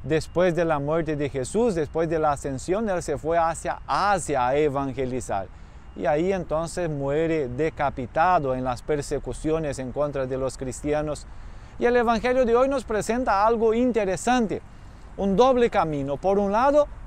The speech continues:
primero él duda, dice, "¿Puede venir algo bueno de, de, de Nazaret?".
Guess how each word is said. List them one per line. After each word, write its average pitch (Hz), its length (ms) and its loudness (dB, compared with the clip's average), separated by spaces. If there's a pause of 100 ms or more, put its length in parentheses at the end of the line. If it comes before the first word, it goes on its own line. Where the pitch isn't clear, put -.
(520)
primero 220 480 4
él 185 200 4
duda, 233 460 6
dice, 165 320 0
"¿Puede 202 300 2
venir 175 360 0
algo 175 300 2
bueno 180 400 2
de, 135 340 0
de, 123 220 -4
de 135 160 -2
Nazaret?". 143 560 0